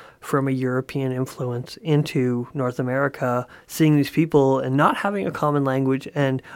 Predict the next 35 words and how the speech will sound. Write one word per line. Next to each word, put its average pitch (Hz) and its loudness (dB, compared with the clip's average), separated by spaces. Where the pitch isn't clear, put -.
assuming 143 4
that 135 0
their, 131 0
their 143 2
God 127 0
or 131 -2
any 143 4
kind 131 -6
of 127 -12
an 147 0
understanding 139 0
that 131 -8
they 135 0
have 127 -2
of, 131 -6
of 135 -4
God 123 -4
didn't 175 4
translate, 147 0
it 156 6
was 160 4
lost 175 4
in 170 4
translation, 131 0
and 147 4
they 143 8
were 143 6
like, 131 2
"No, 147 6
abandon 147 2
whatever 147 2
you 151 4
think 147 0
you 185 2
believe 180 8